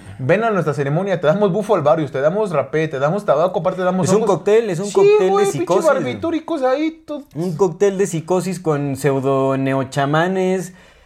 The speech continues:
Speaker 2: Bueno, ahorita ya todo neochamán es un pseudo chamán. Porque en realidad ya sus prácticas están completamente alejadas de lo que en algún momento fueron.
Speaker 1: Porque no sabe nada.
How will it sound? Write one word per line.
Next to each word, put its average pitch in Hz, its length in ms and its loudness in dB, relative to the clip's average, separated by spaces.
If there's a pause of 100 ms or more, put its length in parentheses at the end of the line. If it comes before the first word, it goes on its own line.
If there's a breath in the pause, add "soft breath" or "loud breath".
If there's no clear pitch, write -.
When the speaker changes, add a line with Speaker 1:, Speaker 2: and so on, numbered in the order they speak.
(160 soft breath)
Speaker 2:
Bueno, 180 220 2
ahorita 160 220 2
ya 175 120 2
todo 196 200 0
neochamán 143 500 -2
es 175 140 -6
un 170 80 -6
pseudo 139 240 -2
chamán. 175 340 -6 (560)
Porque 214 180 -2
en 139 80 4
realidad 143 300 4
ya 175 240 -2
sus 143 240 -8
prácticas 165 380 -4
están 160 200 -8
completamente 160 680 -4
alejadas 147 400 0
de 127 80 -2
lo 107 160 -4
que 104 380 -4 (260 soft breath)
en 123 120 -6
algún 139 280 0
momento 123 920 -2
fueron. 196 360 -6 (240)
Speaker 1:
Porque 147 180 -6
no 170 100 -2
sabe 196 160 -2
nada. 214 300 -4